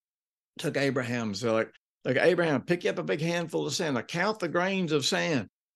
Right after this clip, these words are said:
And so Abraham's looking at the grains of sand. Abraham, I mean, God is like, "This is how your offspring shall be." So, you know, we have to do many things,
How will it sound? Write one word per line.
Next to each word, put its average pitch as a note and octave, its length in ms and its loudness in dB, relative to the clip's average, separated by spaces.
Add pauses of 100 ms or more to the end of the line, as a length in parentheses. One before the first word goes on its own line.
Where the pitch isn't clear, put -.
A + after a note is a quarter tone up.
And C#3 180 2
so C#3 100 6
Abraham's F3+ 460 4
looking F3+ 300 0
at E3+ 40 -2
the E3+ 80 -2
grains E3+ 300 0
of D3+ 160 -2
sand. F3 280 2
Abraham, D3 420 2 (140)
I C#3+ 60 0
mean, C3+ 220 2
God C3+ 180 0
is A#2+ 140 -6
like, B2 160 0
"This B2+ 500 2 (340)
is C3+ 500 4 (520)
how D3+ 340 0
your C#3+ 300 4
offspring B2+ 580 -2
shall A#2+ 220 0
be." A2+ 280 0 (360)
So, - 160 2
you A#3+ 160 4
know, G#3 140 4
we F#3+ 260 2
have G3 360 -2
to E3+ 100 0
do E3 340 2
many E3+ 440 0
things, B2 460 -2